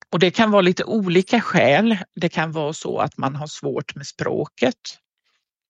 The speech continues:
Man har kommit till Sverige, man kanske inte kunde läsa och skriva på sitt hemspråk och man har haft svårt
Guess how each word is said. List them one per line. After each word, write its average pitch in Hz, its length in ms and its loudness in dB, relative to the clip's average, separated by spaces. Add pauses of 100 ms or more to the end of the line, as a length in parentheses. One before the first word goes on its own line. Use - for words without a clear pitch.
(340)
Man 151 180 0
har 156 80 4
kommit 151 380 2
till 190 120 4
Sverige, 160 760 4
man 147 340 -4
kanske 147 380 -4
inte 160 340 -10
kunde 143 340 -2
läsa 127 380 0
och - 80 -8
skriva 139 420 2
på - 160 -8
sitt - 220 -8
hemspråk 160 800 -4 (920)
och 170 120 -2
man 156 200 2
har 151 60 4
haft 147 200 0
svårt - 760 -2